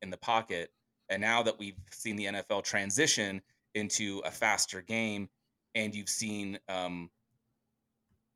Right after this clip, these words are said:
people of color get the opportunity to play quarterback at the N F L level, it's heightened the, their, um, opportunity even collegiately as well with some of the bigger programs.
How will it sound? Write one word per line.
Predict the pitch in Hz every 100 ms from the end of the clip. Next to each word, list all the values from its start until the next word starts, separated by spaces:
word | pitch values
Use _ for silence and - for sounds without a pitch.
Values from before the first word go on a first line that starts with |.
| _ _
people | 127 120 107
of | 104
color | 131 117 107
get | 107
the | 107 107
opportunity | - - - 120 110
to | 101
play | - 107
quarterback | 104 113 104 101 98 -
at | 98
the | 101
N | 95
F | 92
L | 95 92
level, | 107 92 90 - _ -
it's | 98
heightened | - 104 - 101
the, | 95 95 92 92 - - _ _ _
their, | 95 95 92 90 87 _ _ _ _ _
um, | 98 87 87 - _ _
opportunity | 110 107 - 117 101 98 -
even | 127 110
collegiately | 95 98 104 117 117 95 87
as | 92
well | 107 110 95 90
with | 101
some | 110
of | 98
the | 92
bigger | 95 87
programs. | - 147 120 95 87 87